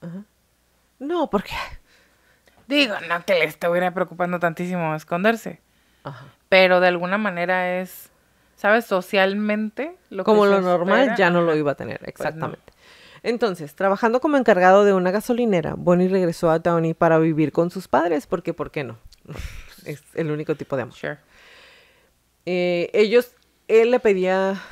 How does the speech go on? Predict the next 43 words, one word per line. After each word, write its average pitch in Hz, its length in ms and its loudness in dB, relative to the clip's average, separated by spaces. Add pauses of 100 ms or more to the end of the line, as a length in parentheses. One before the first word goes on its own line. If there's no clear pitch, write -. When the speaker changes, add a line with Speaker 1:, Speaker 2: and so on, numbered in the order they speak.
(100)
Speaker 1:
ayuda 185 420 -2
a 175 60 2
ellos 175 200 -2
con 185 160 -6
frecuencia 185 380 -4
y 170 60 -2
ellos 165 180 -2
estaban 156 320 -2
muy 170 240 2
molestas 175 380 -2
con 196 140 -4
ellos, 180 260 -6
pero 185 200 -4
la 185 120 -4
mamá 175 360 -6
lo 180 120 -2
dejaba 151 400 -4
que 156 100 -12
re-, 147 220 -6
siguiera 143 400 -8
regresando 127 480 -12
a 123 40 -8
la 139 80 -10
casa. - 380 -10 (800)
Varios 196 420 4
miembros 196 320 2
de 190 80 -10
su 190 120 -6
familia, 156 560 -2
o 139 100 -10
sea, 139 160 -8
su 143 120 -10
papá, 147 720 -6
Speaker 2:
Pues 180 140 -16
Speaker 1:
su - 80 -12
Speaker 2:
es 156 60 -8
Speaker 1:
mamá 143 240 -6
Speaker 2:
una 135 80 -6
Speaker 1:
y - 20 -8
sus 175 80 -10
Speaker 2:
buena 180 140 -2
Speaker 1:
hermanos, 156 380 -4
Speaker 2:
católica. 185 560 -14